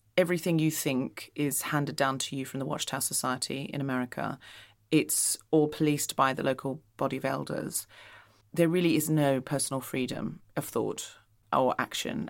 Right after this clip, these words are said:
and there is a, a Stasi-like quality to it that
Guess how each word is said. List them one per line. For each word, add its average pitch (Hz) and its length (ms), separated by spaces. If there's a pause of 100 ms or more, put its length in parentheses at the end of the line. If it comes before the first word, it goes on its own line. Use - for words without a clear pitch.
and 131 400 (160)
there 143 320
is 135 200
a, 131 440 (1040)
a - 60 (580)
Stasi-like 226 800 (220)
quality 240 680
to 269 280
it - 340
that - 280